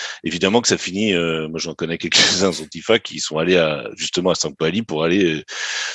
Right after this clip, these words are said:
pour aller, euh, comment dire, euh, castagner du, du fasciste. Mais voilà, bon, après, euh, moi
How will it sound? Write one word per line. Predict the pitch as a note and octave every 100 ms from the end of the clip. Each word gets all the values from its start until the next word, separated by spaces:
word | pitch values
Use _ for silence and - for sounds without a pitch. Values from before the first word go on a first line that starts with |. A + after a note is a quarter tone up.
| - -
pour | D#2
aller, | D#2 F2 E2
euh, | D2 C2 A#1+ - - -
comment | - C#2+
dire, | D#2+ F2+ D2
euh, | C#2+ - _
castagner | - - - E2 F2+
du, | D2+ D2+ D2
du | D#2
fasciste. | - - E2 - - - -
Mais | E2 D#2 D2+ D#2
voilà, | D#2 G#2+ F2
bon, | D#2+ D2+
après, | - G#2+ F#2+
euh, | C#2+ C#2
moi | C#2